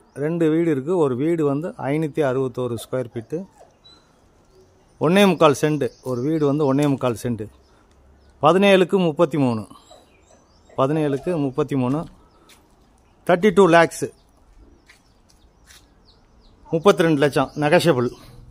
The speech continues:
வீடு அருமையா இருக்குது. இப்ப தான் கட்டி முடிச்சிருக்கிறாங்க. Construction அருமையா இருக்குது. நான் சின்ன சின்ன வேலைகள்லாம் அந்த கொஞ்சம் clean பண்ணாம வச்சிருக்கிறாங்க. வீடு அருமையா இருக்குது.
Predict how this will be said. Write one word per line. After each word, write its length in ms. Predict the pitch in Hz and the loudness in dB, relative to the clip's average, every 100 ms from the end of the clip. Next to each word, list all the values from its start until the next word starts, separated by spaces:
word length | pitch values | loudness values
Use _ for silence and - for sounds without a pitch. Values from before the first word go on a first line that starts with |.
| - _ - - - - - - - - - - - - - - - | -20 _ -20 -20 -20 -20 -20 -20 -20 -20 -20 -20 -20 -20 -20 -20 -2
வீடு 320 | 156 160 147 | 2 4 4
அருமையா 240 | 139 151 | 4 2
இருக்குது. 340 | 139 113 156 180 - _ | 0 -2 -4 -6 -14 _
இப்ப 140 | 139 | -6
தான் 120 | 151 | -4
கட்டி 240 | 139 131 135 | -2 -2 0
முடிச்சிருக்கிறாங்க. 1000 | 131 123 123 127 123 117 117 113 147 - - - _ _ _ _ _ _ _ - - - - _ _ _ _ _ - | -2 -6 -8 -6 -4 -4 -4 -4 -6 -10 -20 -20 _ _ _ _ _ _ _ -20 -20 -20 -20 _ _ _ _ _ -2
Construction 500 | 151 151 160 160 151 | 0 2 2 4 2
அருமையா 240 | 143 147 147 | 2 2 2
இருக்குது. 460 | 135 127 160 - - - _ _ _ _ _ _ _ _ _ _ _ _ | 0 0 -2 -4 -14 -20 _ _ _ _ _ _ _ _ _ _ _ _
நான் 160 | 143 123 | -6 -4
சின்ன 180 | 135 127 | -4 -4
சின்ன 220 | 127 123 | -2 0
வேலைகள்லாம் 460 | 127 127 127 127 | 0 0 0 -2
அந்த 200 | 123 120 | -2 -4
கொஞ்சம் 220 | 117 117 117 | -4 -8 -4
clean 280 | 127 131 | -2 -2
பண்ணாம 300 | 123 123 120 | -2 -2 -4
வச்சிருக்கிறாங்க. 640 | 113 117 113 107 104 117 - - - _ - - - _ _ _ _ _ _ _ - | -6 -10 -10 -10 -10 -12 -12 -20 -20 _ -16 -16 -18 _ _ _ _ _ _ _ -2
வீடு 260 | 208 196 | 4 6
அருமையா 360 | 160 156 156 147 | 6 6 2 0
இருக்குது. 320 | 123 110 - | -2 -8 -14